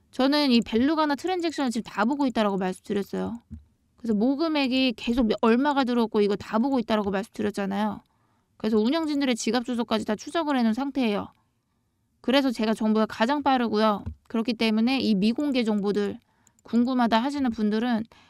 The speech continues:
공일공 오구삼삼 사만하육팔로 벨루라고 저한테 연락을 주시면 제가 도와드리도록 하겠습니다. 제가 분석을 한 이 미공개 정보도 엑셀 파일을 드리도록 하겠고요. 백 퍼센트 무료 제공이기 때문에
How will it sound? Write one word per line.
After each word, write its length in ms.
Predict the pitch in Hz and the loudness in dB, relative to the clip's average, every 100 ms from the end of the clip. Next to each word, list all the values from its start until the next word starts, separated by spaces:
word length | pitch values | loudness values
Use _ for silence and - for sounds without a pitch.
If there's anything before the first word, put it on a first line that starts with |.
| _ | _
공일공 540 | - 240 262 262 240 | 0 2 2 2 4
오구삼삼 640 | 240 202 196 262 269 262 247 | 4 4 4 2 0 0 -2
사만하육팔로 720 | 254 302 302 240 196 233 220 | -2 -2 0 0 0 0 -2
벨루라고 580 | 202 214 226 262 247 226 | 0 2 2 2 0 0
저한테 320 | 214 202 190 | -2 -4 0
연락을 320 | 190 190 202 190 | 0 2 0 -4
주시면 560 | 202 214 214 233 202 - _ _ _ | -4 -2 2 2 0 -8 _ _ _
제가 200 | - 208 | -6 -4
도와드리도록 640 | 208 233 233 220 202 196 | 0 0 2 2 2 0
하겠습니다. 580 | 247 254 - 214 202 220 - _ _ _ - - _ _ _ | -4 -6 -2 -2 -2 -8 -12 _ _ _ -20 -20 _ _ _
제가 220 | 233 240 | 0 2
분석을 500 | 233 233 254 330 302 | 2 2 2 2 4
한 100 | 277 | 4
이 100 | 220 | 4
미공개 380 | 190 233 285 269 | 4 0 0 0
정보도 340 | 240 220 208 | 2 2 2
엑셀 280 | 190 190 247 | 2 2 0
파일을 640 | 240 294 311 277 233 226 190 | 0 2 2 2 2 0 0
드리도록 400 | 214 208 202 240 | 0 2 0 -2
하겠고요. 580 | 269 262 226 233 220 - _ _ _ _ _ _ _ _ | -6 -4 -2 -2 -2 -8 _ _ _ _ _ _ _ _
백 220 | - 220 | -8 -6
퍼센트 460 | - 339 320 302 269 | -2 -2 -2 -2 0
무료 200 | 208 208 | 0 0
제공이기 480 | 214 214 226 226 214 | 0 0 2 2 0
때문에 720 | 277 277 254 240 233 202 | -2 -2 0 0 0 -2